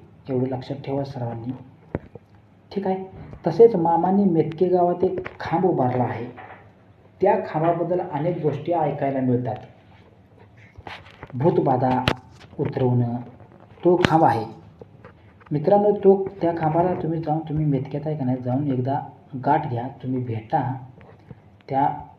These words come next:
खांबाचं दर्शन घ्या, त्या खांबाला मिठी मारा. तुमच्या जीवनामध्ये तुमच्या आजूबाजूच्या काही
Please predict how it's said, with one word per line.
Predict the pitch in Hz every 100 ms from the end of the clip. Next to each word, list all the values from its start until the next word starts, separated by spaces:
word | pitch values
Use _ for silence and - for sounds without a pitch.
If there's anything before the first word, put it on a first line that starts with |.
| -
खांबाचं | - 131 143 147
दर्शन | 127 123 - 151
घ्या, | 131 127
त्या | 127 123
खांबाला | 123 123 139
मिठी | 135 117 117 151
मारा. | 139 120 117 - - -
तुमच्या | 123 - 151
जीवनामध्ये | 143 127 123 135 135 127 135
तुमच्या | 131 117 143 131
आजूबाजूच्या | 123 131 131 123 127 135 131 - - - - - - - - - - - -
काही | 123 117